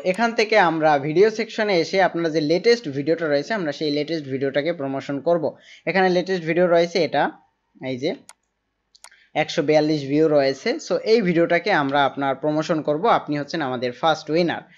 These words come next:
So, আমরা এবার চলে যাচ্ছি সেকেন্ড উইনার কে হয়, আমরা just এখান থেকে সেকেন্ড উইনারকে কালেক্ট করব, random another winner, three, two, one।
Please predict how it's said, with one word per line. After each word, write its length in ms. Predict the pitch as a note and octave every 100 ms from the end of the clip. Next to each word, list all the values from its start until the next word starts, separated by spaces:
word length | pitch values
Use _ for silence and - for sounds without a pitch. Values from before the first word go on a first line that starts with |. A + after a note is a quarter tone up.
| - - -
So, 60 | E3+
আমরা 300 | E3+ E3+ F3+
এবার 160 | F3
চলে 260 | F3 F3 E3+
যাচ্ছি 280 | F3 E3+ F3
সেকেন্ড 400 | - D#3+ F3 E3
উইনার 320 | E3 D#3+ D#3+
কে 220 | D#3 D#3
হয়, 220 | D3 E3+
আমরা 360 | G#3 C3+ C3 C3+
just 180 | C3+ C3+
এখান 240 | C3 B2+
থেকে 500 | B2 B2+ C#3 C#3 -
সেকেন্ড 520 | - D3 C#3 C#3+ C#3
উইনারকে 440 | C3+ C#3 C#3 C3+ C#3
কালেক্ট 320 | C3+ C#3 C#3+
করব, 280 | D3 D3 E3
random 380 | C#3+ C3 C3 B2+
another 360 | C3+ C3+ C3+ B2
winner, 320 | C3+ C3+ F3+ A3+ - _ _ _ _ _ _
three, 480 | - D#3 E3+ F#3 C4 - _ _ _ _ _ _ _
two, 380 | E3+ F#3 G3+ C4+ - _ _ _ _ _ _ _ _ _ _ _ _ _ -
one। 320 | C#3 F3+ D3